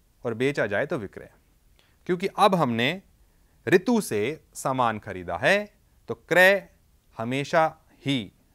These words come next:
डेबिट किया जाता है। क्रय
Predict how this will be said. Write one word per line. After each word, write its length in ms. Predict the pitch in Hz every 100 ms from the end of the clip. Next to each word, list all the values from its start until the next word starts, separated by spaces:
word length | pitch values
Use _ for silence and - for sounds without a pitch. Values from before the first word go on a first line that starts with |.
| -
डेबिट 440 | 98 117 120 117
किया 200 | - 62
जाता 320 | - - -
है। 140 | - - _ _ _ _ _ _ _ _ _ _ _ _ _ _ _ _ _ _ _ _ _ -
क्रय 400 | 127 135 143